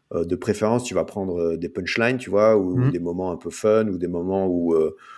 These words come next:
Speaker 1: où l'invité va dire un truc, euh, un peu choquant, tu vois, genre, euh, des phrases chocs, comme dirait, euh, Odile de Ré.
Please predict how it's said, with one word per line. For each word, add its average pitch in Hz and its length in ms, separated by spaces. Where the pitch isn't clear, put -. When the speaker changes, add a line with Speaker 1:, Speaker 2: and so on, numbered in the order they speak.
Speaker 1:
où 87 200
l'invité 92 560
va 90 140
dire 85 180
un 78 60
truc, 87 340
euh, 82 100
un 80 80
peu 82 120
choquant, 117 400
tu 127 100
vois, 98 160
genre, 82 240
euh, 80 120
des 80 100
phrases 85 220
chocs, 120 220
comme 87 140
dirait, 80 240
euh, 78 400
Odile 82 200
de 87 100
Ré. 110 180